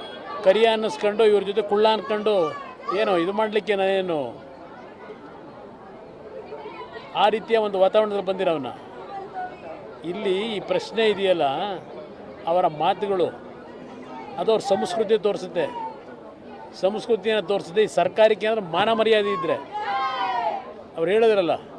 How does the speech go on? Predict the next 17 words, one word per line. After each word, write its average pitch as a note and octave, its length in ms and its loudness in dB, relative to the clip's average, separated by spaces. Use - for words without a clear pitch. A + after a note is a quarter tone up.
ಅವರಿಬ್ಬರು F#3+ 360 4
ಭಾಳ F#3+ 220 6
ಆತ್ಮೀಯರು. G3+ 840 2
ಆತ್ಮೀಯತೆ G#3 540 0
ಇದಕ್ಕಲ್ಲ, G3 440 2
ರಾಜಕೀಯವಾಗಿದ್ದಿದ್ದು. E3+ 840 0
ಈ G3 120 -2
ರೀತಿಯ A3 340 4
ಹೇಳಿಕೆಗಳಿಗೆಲ್ಲ G#3+ 640 4
ಇದ್ದಿದ್ದು. F3 560 0
ಅವ್ರು F#3+ 200 4
ಯಾವ G3+ 180 6
ರೀತಿ G#3+ 200 0
ಡಿಫೆಂಡ್ A3+ 400 4
ಮಾಡ್ಕೊಂಡಿದ್ದಾರೆ G3+ 880 4
ಮಂತ್ರಿಗಳು G#3 360 2
ನೋಡಿದ್ದೇನೆ. F#3+ 400 0